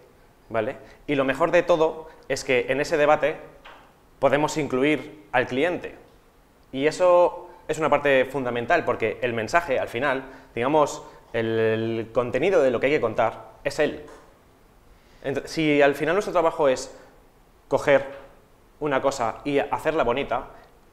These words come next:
pero no nos fijamos en qué es lo que hay que contar, en realidad estamos disfrazando una cosa.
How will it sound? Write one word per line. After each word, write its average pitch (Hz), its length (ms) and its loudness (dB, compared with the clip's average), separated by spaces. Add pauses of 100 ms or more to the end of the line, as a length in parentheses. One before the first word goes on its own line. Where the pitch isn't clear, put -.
(200)
pero 123 140 2
no 139 100 0
nos 185 120 0
fijamos 143 400 0
en 113 200 -2 (280)
qué 151 220 6
es 143 100 4
lo 117 120 0
que 113 80 -2
hay 143 60 2
que 143 80 2
contar, 101 440 -4 (280)
en 131 100 -6
realidad 135 400 2
estamos 143 600 -2 (360)
disfrazando 131 600 -2
una 107 240 -4
cosa. - 240 -4